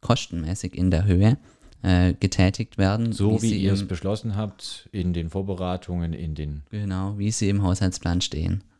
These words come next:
Speaker 2: Okay.
Speaker 1: Genau. Und deshalb, äh, bezeichnet man, äh, den, den Beschluss vom Haushaltsplan auch als das Königsrecht des Gemeinderats,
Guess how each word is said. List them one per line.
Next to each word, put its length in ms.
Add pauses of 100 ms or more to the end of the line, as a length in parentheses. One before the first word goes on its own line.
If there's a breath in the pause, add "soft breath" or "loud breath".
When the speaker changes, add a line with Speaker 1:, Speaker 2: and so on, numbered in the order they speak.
Speaker 2:
Okay. 460 (240)
Speaker 1:
Genau. 320 (260 loud breath)
Und 160
deshalb, 580
äh, 160
bezeichnet 640
man, 280
äh, 200
den, 480 (180)
den 140
Beschluss 580 (220 soft breath)
vom 220
Haushaltsplan 720
auch 140
als 160
das 180
Königsrecht 560
des 140
Gemeinderats, 760